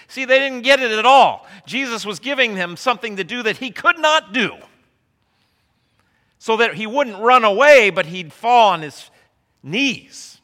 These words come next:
to Jesus, actually. Well, maybe he's doing something similar with Nicodemus. Okay, Nicodemus, you've gotta be born again if you want the kingdom of God, and,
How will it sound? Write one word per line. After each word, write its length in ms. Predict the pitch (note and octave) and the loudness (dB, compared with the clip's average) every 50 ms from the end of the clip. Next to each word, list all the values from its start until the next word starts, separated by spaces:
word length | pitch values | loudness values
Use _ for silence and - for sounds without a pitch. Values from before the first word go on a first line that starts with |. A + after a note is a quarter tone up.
| _ | _
to 100 | - A#2+ | -20 -20
Jesus, 500 | A2 A#2 E3+ B3 B3 G3+ A2+ A#2+ G#2 - | -18 -16 -14 -12 -12 -12 -14 -16 -14 -8
actually. 440 | D3+ D3 D3 D3+ - - B2 B2+ C3 | -4 -4 -4 -4 -6 -12 -10 -10 -8
Well, 180 | C3 F3+ G3 F#3+ | -2 -2 -2 0
maybe 320 | G#3 C4 D4 D#4 D#4 B3+ | 0 -2 -4 -4 -6 -8
he's 220 | A3 A3 F#3 - | -8 -8 -10 -12
doing 240 | - C4 B3+ A#3 G3 | -10 -8 -8 -8 -8
something 340 | - - A3+ E3 - F#3 D#3 | -6 -8 -8 -8 -8 -14 -14
similar 400 | - - B3+ C#4 C#4+ C4 A3 F#3 | -12 -10 -10 -10 -8 -6 -8 -6
with 160 | D#3+ D#3+ - | -6 -8 -10
Nicodemus. 840 | E3+ F3 E3 - D#3+ C#3 - C4+ C#4+ E4 D#4+ A3+ C3+ - - - _ _ _ _ - - | -10 -14 -12 -12 -14 -16 -14 -16 -14 -14 -14 -14 -14 -14 -18 -20 _ _ _ _ -6 -6
Okay, 240 | C4+ C4+ - C#4+ C4+ | -6 -4 -4 -6 -4
Nicodemus, 720 | A#3 G#3+ G3 - F3+ D3 E3 F#3 G#3+ B3+ B3 - - - _ _ _ _ | -4 -4 -6 -6 -8 -12 -12 -8 -6 -6 -8 -8 -10 -20 _ _ _ _
you've 160 | - E3 F#3 - | -10 -10 -8 -2
gotta 280 | A3+ B3 C4+ C#4+ C#4 | 0 2 2 2 0
be 100 | B3 A#3 | -4 -6
born 300 | F#3+ D#3 A3 A3+ A3 G#3 | -6 -4 -4 -4 -4 -4
again 320 | G3 D#3 G3 B3 C4+ C4 A3+ | -6 -4 -4 -4 -4 -4 -6
if 100 | D3 D#3+ | -10 -12
you 120 | E3+ E3+ | -12 -8
want 200 | F3 F3 E3+ - | -6 -8 -8 -8
the 80 | - - | -12 -16
kingdom 320 | - F3+ E3+ E3+ E3 D#3 | -14 -14 -14 -12 -12 -12
of 160 | D3 C3+ A#2 | -12 -12 -6
God, 300 | - D#3 E3 F#3 A3 - _ - _ _ _ | -4 -2 -2 -2 -4 -6 _ -20 _ _ _
and, 480 | - - E3 F3 F3 E3+ E3+ E3+ E3 - | -12 -6 -6 -6 -6 -6 -10 -12 -14 -18